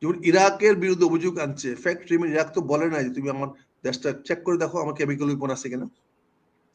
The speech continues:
সে বরঞ্চ ভাব দেখাইছে আরো যে আমার কেমিক্যাল ওয়েপন আছে। আপনি এরদোগান টিকে গেল কেন? আপনি মনে করে দেখেন, এরদোগানের বিরুদ্ধে যখন আন্দোলন প্রচন্ড তুঙ্গে,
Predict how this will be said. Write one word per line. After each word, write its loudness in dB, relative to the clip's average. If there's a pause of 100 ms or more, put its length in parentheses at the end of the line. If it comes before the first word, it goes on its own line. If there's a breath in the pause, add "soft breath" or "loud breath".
(500)
সে 8
বরঞ্চ 6
ভাব 6
দেখাইছে 8
আরো 2 (360)
যে -2
আমার 2
কেমিক্যাল 0
ওয়েপন -2
আছে। -10 (1700)
আপনি 2
এরদোগান 2
টিকে 2
গেল 6
কেন? -2 (1400)
আপনি 0
মনে 4
করে 4
দেখেন, 4
এরদোগানের 0
বিরুদ্ধে 0
যখন 0
আন্দোলন 2
প্রচন্ড 2
তুঙ্গে, 4